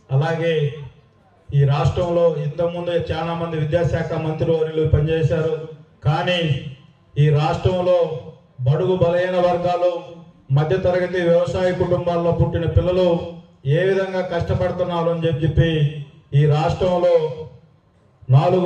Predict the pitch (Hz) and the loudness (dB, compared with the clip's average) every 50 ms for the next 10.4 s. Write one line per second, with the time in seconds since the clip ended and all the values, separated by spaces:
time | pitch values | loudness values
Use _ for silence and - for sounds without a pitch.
0 | 180 175 175 175 170 170 170 160 180 190 190 190 190 190 185 180 170 170 170 175 | 2 0 0 2 0 0 2 2 2 2 2 2 2 2 2 0 0 0 -2 0
1 | 175 175 175 175 175 175 175 170 165 - 180 180 196 196 190 185 185 180 180 175 | 0 0 0 0 0 0 0 -2 -6 -6 -4 -2 -2 0 0 0 -2 0 0 0
2 | 175 - 170 170 170 180 185 185 185 185 180 180 180 175 175 170 170 170 165 165 | 2 0 2 0 0 0 0 2 2 0 0 -2 -2 0 0 0 0 0 -2 -2
3 | 165 165 175 185 202 196 196 - 180 175 156 - 214 196 185 185 180 180 165 170 | -2 -2 -4 -2 -2 -2 -2 -2 -2 -2 -2 -2 -2 -2 0 0 0 0 0 -2
4 | 175 170 170 170 165 170 165 170 160 151 143 135 135 - - - - - - _ | 0 -2 -4 -4 -4 -4 -4 -2 -2 0 0 -2 -2 -4 -8 -12 -14 -20 -20 _
5 | - 127 143 165 180 180 180 180 175 175 175 170 165 165 156 160 165 170 - 185 | 2 2 2 4 2 0 -2 -2 -2 -2 -4 -2 -2 0 2 2 0 0 0 -4
6 | 180 165 139 - 165 165 165 160 160 170 160 160 160 160 156 143 - 170 165 170 | -2 0 0 0 0 0 0 0 -2 -2 -2 -2 -4 -4 -4 -4 -4 -4 -4 -4
7 | 175 185 170 170 160 165 165 175 170 170 170 165 165 165 165 165 160 156 147 139 | -4 -4 -4 -2 -4 -4 -4 -2 -2 0 0 0 0 0 0 0 0 0 -2 -4
8 | - - - - - - - 139 147 151 151 156 170 185 185 185 175 170 - 190 | -4 -8 -14 -16 -16 -8 0 0 0 0 0 -4 -4 -2 -2 0 0 -2 0 0
9 | 196 185 - 196 190 185 185 180 170 170 165 165 151 147 151 165 170 165 - - | 0 0 0 -2 -2 -2 -2 -4 -2 -2 0 0 0 0 2 4 4 2 2 0
10 | 170 165 160 160 160 160 156 156 | 0 -2 -2 -2 -2 -4 -4 -2